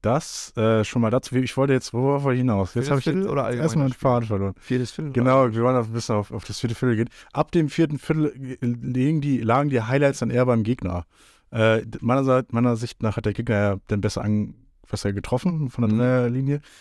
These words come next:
Speaker 1: Da waren ja schon einige Würfe vorher, die den Gegnern erlaubt haben, aber nicht reingegangen sind. Ähm, ja, und dann kann so ein Spiel auch immer schnell spannend werden, Erik. Warum wurde das denn nochmal spannend?
Speaker 2: Ja, also einerseits eine Herausforderung, die wir schon lange diese Saison haben,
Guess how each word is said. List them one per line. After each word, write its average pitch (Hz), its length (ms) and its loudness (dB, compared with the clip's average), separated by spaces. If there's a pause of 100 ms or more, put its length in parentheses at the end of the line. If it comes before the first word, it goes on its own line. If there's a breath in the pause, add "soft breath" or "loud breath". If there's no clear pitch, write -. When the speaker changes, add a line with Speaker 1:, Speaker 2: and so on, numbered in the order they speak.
(120 loud breath)
Speaker 1:
Da 95 140 -2
waren 110 100 2
ja 110 60 2
schon - 160 -4
einige 110 500 2
Würfe 113 200 -2
vorher, 117 320 2
die 104 240 2
den 101 120 0
Gegnern 107 380 0 (320 loud breath)
erlaubt 107 460 0
haben, 131 240 2
aber 104 160 0
nicht 104 160 -2
reingegangen 131 400 2
sind. 143 260 -2 (800 loud breath)
Ähm, 113 420 4 (100)
ja, 117 240 2
und 95 80 0
dann 113 300 -2 (340 loud breath)
kann 127 180 -2
so 123 80 -2
ein 131 60 2
Spiel - 220 0
auch 127 100 2
immer 143 120 0
schnell 143 440 -2
spannend - 500 -2
werden, 107 240 2
Erik. 101 360 0
Warum 117 260 2
wurde 135 140 2
das 110 140 -2
denn 98 100 -2
nochmal 101 200 0
spannend? 98 400 -6 (300)
Speaker 2:
Ja, 101 260 2
also 104 380 0 (140)
einerseits 127 760 0
eine 110 500 2
Herausforderung, 117 560 0
die 110 80 -2
wir 107 80 0
schon 98 520 -2 (120)
lange 117 320 0
diese 120 220 -2
Saison 120 260 -2
haben, 127 280 -2